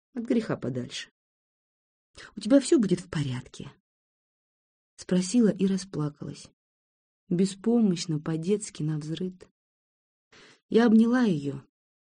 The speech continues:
Сидели мы так какое-то время, молчали. Это большое счастье — знакомиться с новыми людьми, улыбаться, держать их за руку, заглядывать в глаза.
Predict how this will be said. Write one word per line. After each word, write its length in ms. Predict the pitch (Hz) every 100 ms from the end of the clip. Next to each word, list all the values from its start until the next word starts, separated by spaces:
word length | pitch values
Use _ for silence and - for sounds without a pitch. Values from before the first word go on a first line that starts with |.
| _
Сидели 480 | - 190 190 269 208
мы 180 | 156 151
так 220 | 151 143
какое-то 420 | 151 151 147 143
время, 420 | 139 139 131 127 -
молчали. 640 | 147 135 - 190 175 151 _ _ _ _ _ _ _ _ _ _ _ - - - _
Это 160 | 214
большое 400 | 247 302 - 320
счастье — 540 | 247 - 254 165 - 151
знакомиться 640 | 165 175 254 233 214 185
с 100 | -
новыми 420 | 180 196 165 170
людьми, 640 | 165 165 160 160 156 139 - _ _ _ -
улыбаться, 680 | 143 151 151 269 254 - 165
держать 400 | 165 220 220 139
их 80 |
за 320 | 139 - 190 208
руку, 280 | 196 - - _
заглядывать 540 | 156 147 185 170 147
в 80 | 143
глаза. 540 | 139 147 147 156 180